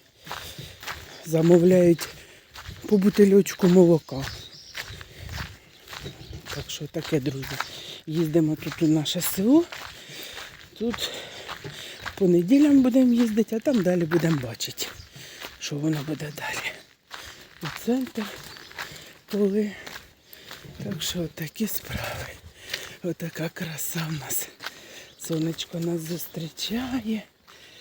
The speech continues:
От, високо вже сонечко. А тут страшне воно, літають голуби, я йду. І оце ж у нас шовковиця тут.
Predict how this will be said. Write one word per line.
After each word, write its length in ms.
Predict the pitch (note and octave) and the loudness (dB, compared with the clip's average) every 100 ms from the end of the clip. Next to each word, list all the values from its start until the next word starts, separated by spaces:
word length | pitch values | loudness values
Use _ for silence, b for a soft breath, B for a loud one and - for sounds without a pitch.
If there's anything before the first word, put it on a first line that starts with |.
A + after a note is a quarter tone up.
| B B B B B B B B B B _ _ _ B B B B B B - _ F3+ F3+ F3+ F3+ | B B B B B B B B B B _ _ _ B B B B B B -20 _ -16 -12 -12 -12
От, 200 | A2+ - - | -14 -14 -12
високо 500 | D#3+ A#3 - G#3+ - | -8 -8 -8 -12 -10
вже 180 | G3+ G#3+ | -4 -4
сонечко. 360 | - G#3+ G3+ - B B B B B | -2 -4 -4 -10 B B B B B
А 140 | G#3 G#3+ | -8 -6
тут 300 | - A#3+ - | -2 -4 -2
страшне 580 | - G#3 F3+ - G3+ | 0 2 2 2 4
воно, 260 | E3+ D3 D3 | 4 2 0
літають 500 | D#3 F3 F#3 F3 D#3+ | -2 -2 -2 -2 -2
голуби, 500 | D#3 F3+ F#3 G3+ D4 | -2 0 -2 0 0
я 180 | B3 F#3 | 2 2
йду. 400 | F3 F3 E3 D#3+ b b b b b | 0 -2 -4 -6 b b b b b
І 120 | - | -4
оце 260 | G3 - G3 | -2 0 -2
ж 100 | F3+ | 0
у 40 | |
нас 180 | G3 G3 | -2 -2
шовковиця 720 | - G3+ G3 - A#3+ F#3+ - F3+ | -2 -2 -2 -4 -2 -2 -4 -8
тут. 340 | - F3 - | -6 -8 -10